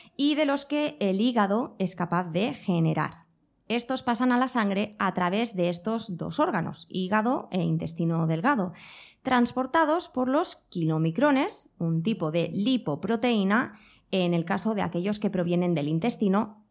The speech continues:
y por las V L D L, lipoproteínas de muy baja densidad,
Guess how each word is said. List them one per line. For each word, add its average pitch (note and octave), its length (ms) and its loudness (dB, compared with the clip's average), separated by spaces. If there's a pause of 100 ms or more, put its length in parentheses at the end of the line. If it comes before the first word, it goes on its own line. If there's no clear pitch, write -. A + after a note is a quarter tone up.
y C4+ 160 2
por C4 220 2
las A#3+ 380 0
V D#4 380 4
L E3 180 2
D G#3+ 240 2
L, A#3 360 0 (120)
lipoproteínas E3 1000 0
de D#3+ 240 -2
muy F#3 240 4
baja G#3+ 240 2
densidad, A3 540 0